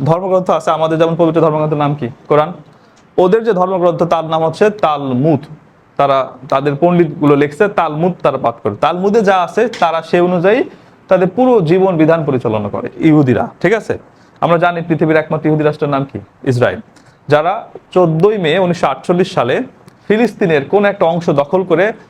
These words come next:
স্বাধীন রাষ্ট্র প্রকাশ করেছিল। বুঝতে পেরেছো? মানে, জোর করে ভূমি দখল করে, মানে, আত্মপ্রকাশ করছিল যে আমরা দেশ হিসেবে, আহ, মানে,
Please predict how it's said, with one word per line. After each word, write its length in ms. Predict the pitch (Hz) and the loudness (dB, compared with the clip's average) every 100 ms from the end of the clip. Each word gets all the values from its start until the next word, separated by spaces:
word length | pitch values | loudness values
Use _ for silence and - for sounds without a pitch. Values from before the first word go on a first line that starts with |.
| _ | _
স্বাধীন 340 | - 190 185 180 | -4 -2 0 -2
রাষ্ট্র 280 | 156 156 | -2 -2
প্রকাশ 280 | 139 123 123 | -2 -2 -2
করেছিল। 440 | 120 104 - - 233 | -2 -2 -2 -4 -4
বুঝতে 260 | 131 - | -2 2
পেরেছো? 380 | 208 214 190 131 - - _ | 2 2 0 -2 -4 -20 _
মানে, 120 | 151 | -2
জোর 240 | 143 202 220 | 2 2 2
করে 240 | 220 185 | 0 2
ভূমি 220 | 160 185 | 2 2
দখল 220 | 185 160 156 | 2 0 0
করে, 260 | 160 185 - - _ - | 0 0 -4 -14 _ -4
মানে, 180 | 147 151 | -2 -2
আত্মপ্রকাশ 460 | 151 160 143 139 | -2 -2 0 0
করছিল 360 | - 131 135 123 | -2 -2 0 2
যে 80 | 120 | 2
আমরা 340 | 127 135 208 - 139 | 0 -2 -2 -6 -2
দেশ 220 | 156 165 | 0 0
হিসেবে, 340 | 156 143 110 | 0 0 0
আহ, 420 | - - 135 131 | -4 -6 -2 0
মানে, 280 | 135 139 131 | 0 0 0